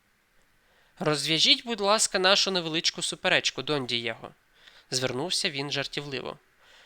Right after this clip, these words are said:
«Ми з Пітом сперечаємося, яка з цих зірок є полярна». «Он як», — спокійно відповів іспанець. У тоні його звучала одверта зневага.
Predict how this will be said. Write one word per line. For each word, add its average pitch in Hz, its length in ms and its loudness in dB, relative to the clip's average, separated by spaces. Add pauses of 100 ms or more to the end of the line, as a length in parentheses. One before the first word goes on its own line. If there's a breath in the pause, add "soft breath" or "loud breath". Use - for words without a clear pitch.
(140)
«Ми 131 220 0
з - 120 -2
Пітом 147 380 2
сперечаємося, 160 1000 2 (380 loud breath)
яка 151 340 6
з - 160 0
цих 135 180 0
зірок 127 440 -2
є 143 120 0
полярна». 165 580 2 (1200)
«Он 226 260 8
як», — 120 360 0 (180)
спокійно 139 560 -4
відповів 131 480 -8
іспанець. - 640 0 (520)
У 131 80 -6
тоні 185 300 2
його 180 320 2 (420 soft breath)
звучала 147 540 2
одверта 147 500 -2
зневага. 147 560 0